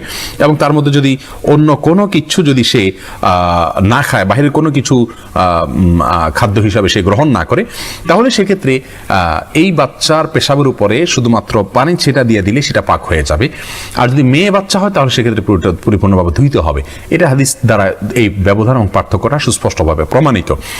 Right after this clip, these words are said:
এখানে কেউ যদি বলেন যে মেয়েদের পেশাবের ক্ষেত্রে এই তারতম্য কেন করা হয়েছে, মেয়েদের প্রতি বৈষম্য কিনা, আমরা বলবো না।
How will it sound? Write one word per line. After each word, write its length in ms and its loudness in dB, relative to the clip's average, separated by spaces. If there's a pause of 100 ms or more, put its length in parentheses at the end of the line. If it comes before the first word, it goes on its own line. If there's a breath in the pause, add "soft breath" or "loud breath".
(480 loud breath)
এখানে 260 2
কেউ 200 0
যদি 180 2
বলেন 260 2
যে 120 4
মেয়েদের 380 2
পেশাবের 340 0
ক্ষেত্রে 320 0
এই 200 0
তারতম্য 380 -2
কেন 220 0
করা 160 0
হয়েছে, 220 0
মেয়েদের 200 2
প্রতি 140 0
বৈষম্য 400 2
কিনা, 200 0
আমরা 160 0
বলবো 220 2
না। 180 2